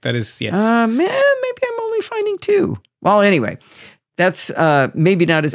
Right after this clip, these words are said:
Speaker 2: oh, no, no, sorry.
Speaker 1: Three.
Speaker 2: Found three instances. Yeah. So I think it's working.
Speaker 1: Excellent.
Speaker 2: That was a fun one. It wasn't as hard as the previous weeks.
Speaker 1: Um, yeah, the bonus credit was where the tricky bit was.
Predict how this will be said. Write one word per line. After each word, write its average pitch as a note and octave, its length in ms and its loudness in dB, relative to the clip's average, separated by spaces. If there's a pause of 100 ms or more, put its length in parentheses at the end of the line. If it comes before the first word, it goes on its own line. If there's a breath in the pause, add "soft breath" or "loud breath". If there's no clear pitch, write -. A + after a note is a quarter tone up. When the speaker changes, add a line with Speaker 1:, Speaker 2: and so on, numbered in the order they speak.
Speaker 2:
oh, G#3+ 80 4
no, A#3 140 4
no, A3 260 0
sorry. D#3+ 380 2 (840)
Speaker 1:
Three. A#2 240 -2
Speaker 2:
Found D#3 280 0
three D3+ 240 2
instances. - 640 -4
Yeah. - 240 0 (340)
So D3 140 0
I C3+ 40 2
think C3+ 160 0
it's - 120 -4
working. B2+ 320 -8 (680 loud breath)
Speaker 1:
Excellent. - 560 -10 (840)
Speaker 2:
That B3 120 2
was F4+ 140 2
a F#3+ 60 2
fun G#3 280 0
one. B2 380 -2
It E3 80 2
wasn't G#3+ 340 2
as E3 100 0
hard F3+ 220 2
as C3 100 -2
the C#3+ 80 0
previous C3+ 460 -2
weeks. - 460 -8 (1300 loud breath)
Speaker 1:
Um, B3 560 4 (1000)
yeah, A3+ 180 2
the G3 120 2
bonus A#3+ 320 2
credit F#3 260 2
was C3 140 2
where C3 100 2
the B2 80 0
tricky A#2 280 -6
bit G#2 180 -6
was. - 280 -14